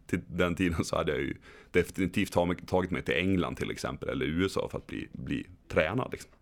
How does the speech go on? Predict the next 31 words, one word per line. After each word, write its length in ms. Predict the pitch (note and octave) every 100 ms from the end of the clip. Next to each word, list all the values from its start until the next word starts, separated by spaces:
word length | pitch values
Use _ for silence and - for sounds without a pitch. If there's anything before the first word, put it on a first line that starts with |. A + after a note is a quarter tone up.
| - - - -
i 100 | -
grunderna 480 | E2 D#2+ G2 G#2 B1
i 80 | C#2
det. 120 | C#2+ - - -
Men 200 | G2+ A2+
i 40 | B2
vilket 180 | C3 -
fall 120 | G#2
så, 160 | - - - - - - - - - - -
när 140 | B2
man 120 | C3
jobbar 240 | B2+ C#3 D#3
i 40 |
en, 200 | A#2 - -
i 120 | G#2+
en, 180 | F#2+ F2 -
i 60 | G#2
en 100 | G2
liten 440 | A2 B2+ A2+ F#2
bubbla 520 | F#2+ A#2 A#2+ B2+ D#2
och 180 | - E2+
bara 400 | F2+ F#2+ G2+ E2+
får 140 | - F2+
höra 240 | G2 G2+
att 100 | -
man 140 | D#2+
är 40 | E2
bra, 560 | D#2+ G#2 D3 F#2+ D#2 - _ - - - -
så 160 | - F#2
blir 320 | E2+ G2+ A2+
ju 240 | F2 D2